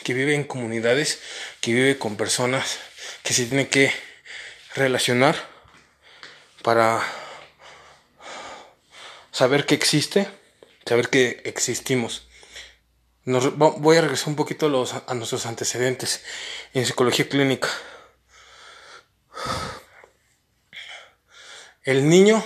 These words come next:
cuando crece, es parte de, de un todo, que es la mamá. La mamá lo hace propio. Se huelen, se sienten, todo.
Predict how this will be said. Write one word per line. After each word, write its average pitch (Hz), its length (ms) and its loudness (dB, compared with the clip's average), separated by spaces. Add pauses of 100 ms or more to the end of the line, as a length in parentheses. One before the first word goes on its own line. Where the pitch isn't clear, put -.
cuando 127 300 -2
crece, 160 380 6 (1120)
es - 160 -6
parte 143 360 4
de, 113 300 0 (840)
de 131 140 0
un 127 120 0
todo, 123 320 4
que 117 120 -4
es 113 60 -6
la 110 120 -4
mamá. 113 360 -4 (760)
La 117 140 2
mamá 135 480 4 (1160)
lo 127 140 6
hace 127 160 2
propio. 131 440 2 (1200)
Se - 160 -6
huelen, 127 440 2
se 113 160 -4
sienten, 123 520 -2 (1300)
todo. 139 320 4